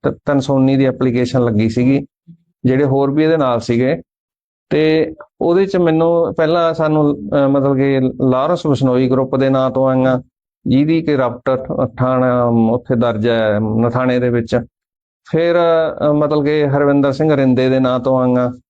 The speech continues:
ਜਿਹਦੀ ਕਿ, ਜਿਹਦਾ ਕਿ ਮੁਕੱਦਮਾ ਨੰਬਰ ਤਰਾਨਵੇਂ ਵੀਹ ਸੌ ਚੌਵੀ ਦਰਜ ਹੈ। ਉਸ ਤੋਂ ਬਾਅਦ ਅਸੀਂ ਮਾਨਯੋਗ ਹਾਈ ਕੋਰਟ 'ਚ ਗਏ ਆਪਦੀ ਸੁਰੱਖਿਆ ਸੰਬੰਧੀ ਤੇ ਉਹਨਾਂ ਨੇ ਆਰਡਰ ਕੀਤੇ ਸਾਡੇ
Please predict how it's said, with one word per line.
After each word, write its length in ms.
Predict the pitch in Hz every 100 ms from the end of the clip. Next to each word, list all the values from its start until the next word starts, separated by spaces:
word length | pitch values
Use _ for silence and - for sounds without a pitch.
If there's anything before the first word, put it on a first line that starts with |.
| _ _ _ -
ਜਿਹਦੀ 340 | 139 165 185
ਕਿ, 440 | 180 160 151 147 143
ਜਿਹਦਾ 320 | 127 147 165
ਕਿ 180 | 147 151
ਮੁਕੱਦਮਾ 500 | 139 131 135 135 139
ਨੰਬਰ 320 | 139 135 127
ਤਰਾਨਵੇਂ 560 | 139 127 123 127 131 123 _ _ _ _ -
ਵੀਹ 140 | 131
ਸੌ 140 | 139
ਚੌਵੀ 440 | 143 143 131 127 127
ਦਰਜ 320 | 120 110 107
ਹੈ। 180 | 113 113 - _ _ _ _
ਉਸ 120 | 151
ਤੋਂ 140 | - 147
ਬਾਅਦ 260 | 160 170
ਅਸੀਂ 160 | 160 156
ਮਾਨਯੋਗ 420 | 143 135 135 131
ਹਾਈ 300 | 127 127 123
ਕੋਰਟ 180 | 123 123
'ਚ 140 | 127
ਗਏ 240 | 120 123 123
ਆਪਦੀ 520 | 123 113 120 117 117 _ -
ਸੁਰੱਖਿਆ 460 | 131 123 - 123
ਸੰਬੰਧੀ 380 | 120 123 127 135
ਤੇ 320 | 127 131 117 -
ਉਹਨਾਂ 260 | 131 139
ਨੇ 100 | 139
ਆਰਡਰ 340 | 117 110 117 113
ਕੀਤੇ 420 | 117 110 110 117
ਸਾਡੇ 540 | - _ 117 107 113